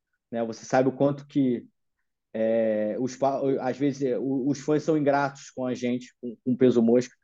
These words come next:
mas o quanto que a gente trabalha e se dedica pra sempre dar um show, sempre buscar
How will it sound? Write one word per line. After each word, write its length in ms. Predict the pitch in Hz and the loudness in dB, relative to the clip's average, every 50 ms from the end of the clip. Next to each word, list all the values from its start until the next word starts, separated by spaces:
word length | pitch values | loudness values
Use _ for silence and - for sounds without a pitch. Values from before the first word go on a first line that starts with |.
| _ _ _ _ _ _ - | _ _ _ _ _ _ -2
mas 240 | - 123 123 123 120 | 2 4 4 4 4
o 80 | 131 120 | 4 4
quanto 220 | 127 135 127 127 | 4 2 2 4
que 60 | - | 4
a 40 | 127 | 2
gente 160 | 123 123 - | 2 2 0
trabalha 480 | - 131 120 117 110 117 117 120 123 127 | 0 2 2 4 4 4 4 4 4 2
e 40 | 123 | 2
se 120 | - - | 0 0
dedica 420 | - 127 117 104 120 123 123 131 | -2 -2 -2 -2 -4 -6 -6 -6
pra 160 | - - 123 120 | -6 -4 -4 -4
sempre 320 | - - 131 123 123 135 | -2 -2 -4 -2 -2 -2
dar 120 | 123 127 | -2 0
um 80 | 127 123 | -2 -2
show, 280 | 123 - - 123 117 117 | -4 -4 -4 -2 -2 -2
sempre 240 | - 127 117 135 | -2 -2 -2 -2
buscar 460 | 127 123 123 120 - - 120 120 117 | -2 -2 -2 -4 -2 0 0 0 0